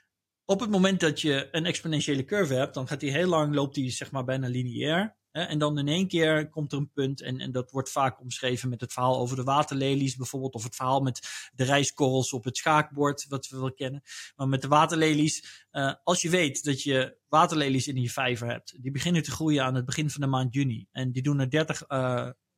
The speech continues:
dagen over. Trouwens, juni is eenendertig dagen, geloof ik. Of niet? Eh, nee, dertig dagen wel.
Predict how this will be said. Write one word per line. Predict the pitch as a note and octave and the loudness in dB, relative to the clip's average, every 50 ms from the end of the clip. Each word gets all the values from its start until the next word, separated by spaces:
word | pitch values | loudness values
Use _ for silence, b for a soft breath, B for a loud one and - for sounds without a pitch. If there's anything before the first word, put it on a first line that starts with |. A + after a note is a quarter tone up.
| _ _ _ | _ _ _
dagen | - C3+ C3+ C3 B2+ - C3+ | -2 0 2 2 2 0 -2
over. | B2 B2 A#2 B2 A#2 A2+ A2+ | -2 -2 -2 -4 -4 -6 -6
Trouwens, | - B2 A#2+ A#2+ A2 B2 | -6 -6 -4 -4 -2 -2
juni | B2+ B2 | -2 -4
is | A#2+ G#2+ - | -4 -6 -6
eenendertig | B2+ B2+ B2 A#2+ A#2 A#2 A#2 A2+ - F#2+ | -4 -4 -4 -4 -6 -8 -10 -10 -12 -12
dagen, | G2+ A2+ A2+ A2+ A2 - A#2+ A2+ _ _ | -10 -10 -8 -8 -10 -12 -16 -20 _ _
geloof | - A#2 A2+ A2+ A2 A#2 | -18 -14 -12 -12 -12 -14
ik. | A#2+ _ _ _ _ | _ _ _ _ _
Of | _ C3 | _ -12
niet? | C3 A#2 - - _ _ _ | -12 -12 -12 -14 _ _ _
Eh, | - A#2+ A2+ A2+ | -10 -10 -8 -4
nee, | C#3 C#3 A#2 A#2 - _ | -4 -4 -4 -4 -8 _
dertig | - C3+ C3 - G#2 | -6 -4 -4 -4 -6
dagen | - A2+ A2+ A2+ G#2+ A#2+ | -10 -10 -8 -8 -6 -4
wel. | C3 C3 A#2+ A2+ | -2 -2 -2 -4